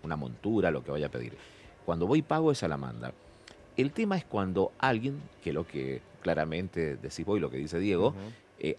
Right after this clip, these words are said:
Speaker 1: alguien se lleva algo de ese lugar. La historia empieza a tomar energía de nuevo, empieza a tomar fuerza. Y es lo que aparentemente ha aparecido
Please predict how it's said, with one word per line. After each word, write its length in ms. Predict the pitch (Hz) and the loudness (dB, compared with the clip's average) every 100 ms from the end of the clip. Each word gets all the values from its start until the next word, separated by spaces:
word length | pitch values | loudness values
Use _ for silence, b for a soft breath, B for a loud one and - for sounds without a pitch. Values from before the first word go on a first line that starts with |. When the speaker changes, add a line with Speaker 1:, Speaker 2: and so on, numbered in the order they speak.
| - | 2
Speaker 1:
alguien 340 | 107 113 117 | 4 4 0
se 240 | - 87 | 0 0
lleva 440 | 87 175 101 67 71 - | 6 6 8 4 -2 -4
algo 260 | 87 62 67 | -2 -2 -4
de 60 | |
ese 140 | - 65 | -8 -8
lugar. 320 | 64 58 58 - B B - - - - - | -8 -8 -12 -18 B B -20 -20 -20 -20 -2
La 140 | 101 113 | 4 4
historia 540 | 120 135 123 120 - - | 6 6 6 4 0 -4
empieza 360 | 92 90 90 107 | -4 -2 0 0
a 20 | |
tomar 280 | 90 90 98 | 0 2 2
energía 680 | 82 85 - 160 92 87 107 - | 0 -4 -2 0 2 0 -4 -6
de 100 | 73 | -6
nuevo, 420 | 90 90 82 113 - - - - | -2 0 0 0 -4 -20 -14 -8
empieza 380 | 85 87 101 | -6 -2 -2
a 40 | 95 | -2
tomar 280 | 73 71 65 | -4 -6 -6
fuerza. 440 | 65 64 - 62 - | -8 -8 -8 -10 -4
Y 160 | 95 | 0
es 80 | 135 | 2
lo 100 | 139 | 2
que 80 | 78 | 0
aparentemente 800 | 73 76 80 87 85 90 101 113 B B - | 0 -2 -2 -2 -2 -2 -2 -2 B B -4
ha 60 | 73 | -4
aparecido 840 | 71 71 - 78 85 82 73 64 | -2 -4 -4 0 2 4 4 0